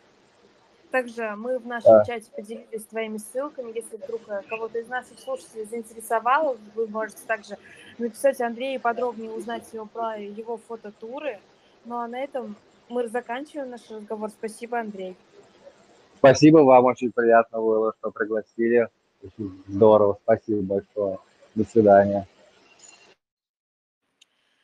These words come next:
Speaker 1: Ну что ж, дорогие слушатели, спасибо, что были сегодня с нами. Наша инновационная радиостанция вещает на трёх платформах. Это Telegram, Мегакампус, Clubhouse. А также мы храним наши записи на Spotify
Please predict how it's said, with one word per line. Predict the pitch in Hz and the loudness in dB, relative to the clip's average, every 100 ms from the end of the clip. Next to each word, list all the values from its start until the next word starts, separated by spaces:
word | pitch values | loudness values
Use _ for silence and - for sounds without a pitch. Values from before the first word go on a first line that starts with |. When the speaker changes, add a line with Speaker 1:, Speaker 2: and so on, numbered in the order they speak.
| _ - | _ -12
Speaker 1:
Ну | 302 | -12
что | - 370 | -8 -8
ж, | |
дорогие | 285 262 262 240 247 | -4 -4 -4 -6 -12
слушатели, | 254 262 - - | -10 -12 -12 -14
спасибо, | 202 - 262 359 330 | -10 -6 -6 -8 -10
что | - 247 | -8 -6
были | 269 240 | -6 -8
сегодня | 214 233 240 214 | -10 -6 -6 -6
с | 214 233 | -10 -8
нами. | 233 294 294 | -8 -6 -8
Наша | 226 247 254 240 | -8 -10 -12 -12
инновационная | 233 247 254 254 - 269 254 233 202 202 | -10 -6 -6 -8 -6 -4 -4 -6 -10 -10
радиостанция | 202 208 220 - 233 214 208 196 | -10 -12 -16 -10 -10 -10 -12 -14
вещает | 208 - 226 190 - | -14 -8 -8 -6 -8
на | 233 240 | -8 -8
трёх | 226 208 _ | -8 -12 _
платформах. | 185 175 _ - 190 202 262 277 _ _ _ | -16 -16 _ -10 -8 -6 -10 -12 _ _ _
Это | 254 254 | -6 -6
Telegram, | 214 240 247 262 311 370 | -12 -8 -6 -4 -6 -6
Мегакампус, | 285 247 214 214 214 262 285 277 - | -8 -8 -10 -10 -10 -10 -8 -10 -10
Clubhouse. | 240 214 - 190 185 180 - _ _ _ | -10 -10 -10 -10 -8 -10 -12 _ _ _
А | 233 | -8
также | 262 247 254 | -6 -6 -10
мы | 269 | -10
храним | 277 262 262 254 240 | -8 -6 -6 -6 -10
наши | 233 220 214 | -10 -12 -14
записи | 214 196 _ - 208 | -12 -12 _ -18 -10
на | 233 247 | -8 -8
Spotify | - 226 214 214 214 196 | -10 -12 -12 -14 -12 -10